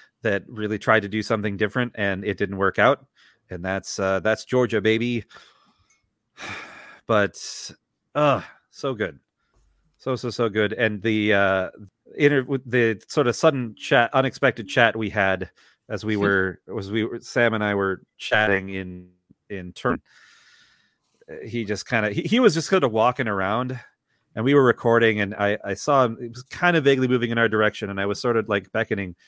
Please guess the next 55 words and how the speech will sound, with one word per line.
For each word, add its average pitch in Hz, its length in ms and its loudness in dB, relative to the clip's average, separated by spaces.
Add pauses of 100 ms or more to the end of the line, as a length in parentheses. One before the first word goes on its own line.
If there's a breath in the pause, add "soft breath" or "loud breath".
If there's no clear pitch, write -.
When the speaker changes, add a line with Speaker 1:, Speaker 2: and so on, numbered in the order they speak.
(240 soft breath)
Speaker 1:
and, 117 100 -6
like, 113 180 -6
pointing 123 380 -2
at 113 80 -6
my 101 120 2
laptop 98 520 0
that 98 80 -8
was 98 100 -8
like, 101 140 -4
"If - 120 -14
you 156 80 0
come 135 220 0
over 123 240 4
here, 101 220 0
you'll 101 180 -4
be 104 240 -4
on 98 240 -6
T 104 240 -10
V 95 260 -8
or 73 60 -18
whatever." 76 340 -18 (580 loud breath)
Uh, 104 340 6 (120)
Speaker 2:
<laughs> - 720 -2
Speaker 1:
not, 156 260 6 (180)
not 143 200 2
T 160 220 2
V, 123 240 2
but, 101 260 -2
but, 104 220 0 (300)
like, 107 280 -4 (300)
and 113 80 -12
he 117 60 -6
was 107 120 -8
like, 95 200 -6
"Ooh, 143 440 2 (200)
attention." 113 560 0
And 95 100 -6
then 113 80 -6
he 113 100 -4
came 113 220 0
over 92 260 -4
and 87 120 -10 (280 loud breath)
he 151 80 0
gave 143 200 4
us 135 120 4
a 131 60 0
bunch, 113 240 0
he 151 100 -2
gave 165 200 4
us 151 120 0
a - 40 -10
bunch 98 160 -6
of 101 80 -8
merch. 170 280 0
He, 120 220 -4